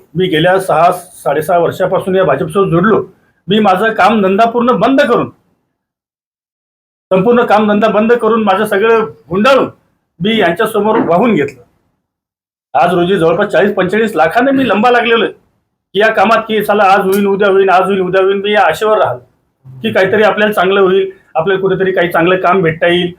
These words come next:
काही आपण आता सत्तेत आहो, आपण फक्त त्या सत्तेत नावापुरतंच आहो. इथले काय स्थानिक नेते हे त्यांचा त्यांचा फायदा करून घेऊन राहिले, ही योजना आणि ती योजना, स्वतःचा फायदा करून घे, स्वतःच्या जवळच्या लोकांचा करून घे आणि आमच्यासारख्या लोकांचा, प्रामाणिक पा-, काम करणाऱ्या लोकांचा फक्त वापर करून घ्या.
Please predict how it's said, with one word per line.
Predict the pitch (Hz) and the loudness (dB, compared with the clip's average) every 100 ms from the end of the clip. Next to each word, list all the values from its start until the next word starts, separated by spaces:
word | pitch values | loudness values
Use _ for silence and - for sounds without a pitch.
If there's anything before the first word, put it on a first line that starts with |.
| _ _ - | _ _ -4
काही | 175 | -2
आपण | 160 175 | 0 0
आता | 185 175 | 0 -2
सत्तेत | 175 170 202 190 | -2 -2 0 2
आहो, | 156 170 | 0 2
आपण | 160 160 170 | 0 -2 -6
फक्त | 226 277 | -6 -4
त्या | 247 | -4
सत्तेत | 208 190 240 214 | -4 -2 -2 2
नावापुरतंच | 208 226 220 202 170 | 0 2 -2 -2 -4
आहो. | 110 - _ _ _ _ 180 | -6 -12 _ _ _ _ -10
इथले | 180 220 | -4 -2
काय | 220 220 | 0 0
स्थानिक | 220 202 214 | 0 -2 0
नेते | 220 214 226 | -2 -2 -2
हे | |
त्यांचा | 220 185 190 208 | 0 -2 0 0
त्यांचा | 208 220 | 0 0
फायदा | 208 175 208 | 0 0 0
करून | 208 202 190 | 0 -2 0
घेऊन | 190 | 0
राहिले, | 196 190 175 | 2 0 0
ही | 196 | 0
योजना | 185 190 190 | 0 0 0
आणि | 190 | 0
ती | 190 190 | -2 -2
योजना, | 185 175 190 196 | -2 -2 0 0
स्वतःचा | 190 - _ 175 202 202 | -2 -12 _ -4 -2 -2
फायदा | 175 170 190 | 0 0 0
करून | 196 196 196 | 0 0 0
घे, | 190 | 0
स्वतःच्या | 185 156 165 180 | 0 -2 -2 -2
जवळच्या | 160 170 180 | -2 -2 0
लोकांचा | 160 160 175 190 | -2 -2 -2 -2
करून | 180 180 190 | -2 -4 -2
घे | 190 - _ - | -4 -6 _ -2
आणि | 180 | 0
आमच्यासारख्या | 202 202 214 214 | 0 0 -2 0
लोकांचा, | 208 208 214 226 | -2 -2 -4 -2
प्रामाणिक | 214 208 220 220 | -2 -2 -2 -4
पा-, | 202 | -6
काम | - 185 208 | -2 -2 -2
करणाऱ्या | 208 208 | -2 0
लोकांचा | 208 214 214 220 | 0 -2 -2 -4
फक्त | 220 240 | -2 0
वापर | 240 240 247 | 0 0 -2
करून | 247 240 | -2 -4
घ्या. | 214 | -4